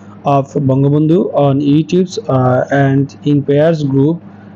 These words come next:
discuss the following question?" বঙ্গবন্ধুর শৈশবের সংক্ষিপ্ত ভিডিও ক্লিপ YouTube-এ দেখো এবং জোড়ায় দলে নিচের, আহ, এই প্রশ্নগুলো উত্তর দাও। তো এখানে তোমাদের পাঁচটা প্রশ্ন আছে, তোমরা দেখতেই পারছো।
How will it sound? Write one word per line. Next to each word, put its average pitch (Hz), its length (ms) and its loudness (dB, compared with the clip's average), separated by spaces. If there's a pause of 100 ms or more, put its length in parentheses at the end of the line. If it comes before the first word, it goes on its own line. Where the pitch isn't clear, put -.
(100)
discuss 139 420 0
the 143 160 0
following 151 460 0 (120)
question?" 127 320 -2 (520)
বঙ্গবন্ধুর 156 440 2
শৈশবের 143 580 0 (240)
সংক্ষিপ্ত 139 560 -2
ভিডিও 135 380 2
ক্লিপ 139 280 0 (100)
YouTube-এ 139 460 0
দেখো 135 420 -2 (440)
এবং 131 280 2
জোড়ায় 139 360 2
দলে 131 280 2
নিচের, 131 380 0
আহ, - 800 -4
এই 120 260 -2 (380)
প্রশ্নগুলো 151 420 0
উত্তর 131 180 -2
দাও। 110 260 -4 (300)
তো 139 80 0
এখানে 143 220 0
তোমাদের 147 240 0
পাঁচটা 143 360 -2
প্রশ্ন 147 360 -2
আছে, 147 160 -2
তোমরা 147 180 0
দেখতেই 131 340 -2
পারছো। 143 440 -4